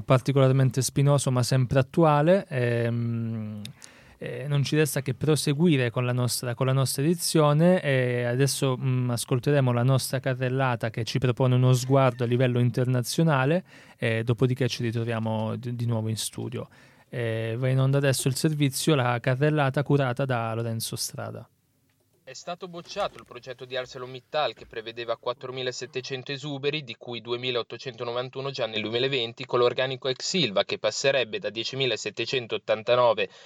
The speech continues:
Speaker 2: dipendenti del duemiladiciannove a seimilanovantotto del duemilaventitré.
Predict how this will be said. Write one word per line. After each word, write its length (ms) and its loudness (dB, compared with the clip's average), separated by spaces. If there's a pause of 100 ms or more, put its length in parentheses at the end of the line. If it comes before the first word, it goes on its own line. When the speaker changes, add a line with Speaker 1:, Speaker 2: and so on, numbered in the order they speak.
(140)
Speaker 2:
dipendenti 680 -2
del 140 0
duemiladiciannove 960 0
a 100 0
seimilanovantotto 920 -2
del 160 0
duemilaventitré. 800 0